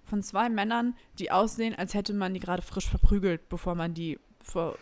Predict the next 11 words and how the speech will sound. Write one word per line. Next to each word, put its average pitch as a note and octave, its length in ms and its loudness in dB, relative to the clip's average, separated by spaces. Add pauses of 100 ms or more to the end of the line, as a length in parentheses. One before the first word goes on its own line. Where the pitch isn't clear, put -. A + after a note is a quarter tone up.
vor F#3+ 180 -6
den F3+ 40 -2
Laptop F3+ 400 -2
gesetzt E3 340 -6
hat. E3+ 140 -6 (240)
Ganz D4 320 0
traurig, B3+ 560 4
süß, A#3+ 540 -2
klein A3 320 0
und G#3+ 160 -2
schmal. E3+ 480 0